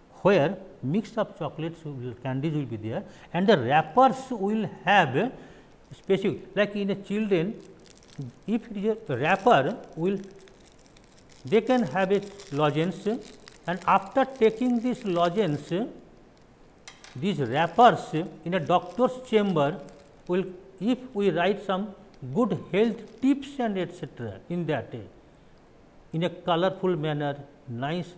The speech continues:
design, illustrations, so they will like it. So they can spend some value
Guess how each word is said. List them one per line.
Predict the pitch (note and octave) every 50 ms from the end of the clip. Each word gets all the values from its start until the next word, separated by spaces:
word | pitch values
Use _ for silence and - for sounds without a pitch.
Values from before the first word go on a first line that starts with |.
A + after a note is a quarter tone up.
| C#3 B2
design, | C#3+ C#3 B2+ C3 C#3+ C3+ C3+ C3+ C#3 C#3+ C#3+ - - - - - - - - - - -
illustrations, | D3 C3+ D3 D3 D3 - - D3 C3+ - - C3+ B2+ B2+ - - B2 A#2 - - - - - - - - - -
so | - A#2+
they | G2+ A2 A#2+
will | B2+ C#3
like | D3 D#3+ F3 G#3+ G#3+ - B3
it. | B3+ - - - A#3 - - - - - - - - - - - - - - - - - - - - - - - - - - -
So | - - - A3 C4+ A#3 D3 A#2
they | C3 C#3
can | C3+ - E3+ G3+ A3+ -
spend | - - - - D3+ D#3 E3+ D#3+ - -
some | F#3 A3 B3+ - - - - - - - - - - - - - - - - - - - - - - - - - - - - - - - - - G2 D#2+ D2 E2+
value | G#2 A#2+ D#3 F#3 A3 B3+ B3